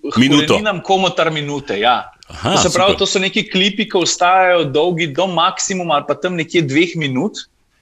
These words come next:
Speaker 1: ki so pa zelo kratki aktualni izseki mojega aktualnega dneva.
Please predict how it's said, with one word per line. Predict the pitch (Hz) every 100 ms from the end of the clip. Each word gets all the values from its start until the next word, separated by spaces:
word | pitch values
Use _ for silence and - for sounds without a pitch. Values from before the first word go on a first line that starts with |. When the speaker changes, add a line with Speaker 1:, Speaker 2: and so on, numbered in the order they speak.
| _
Speaker 1:
ki | 160
so | - 170
pa | 170
zelo | 139 160 240
kratki | - 196 202 226 - -
aktualni | 165 160 - 151 147 170 196 190 -
izseki | 160 131 - - 143 143 196 185 -
mojega | 143 139 151 156
aktualnega | 143 - 127 117 139 139 131
dneva. | 123 123 113 95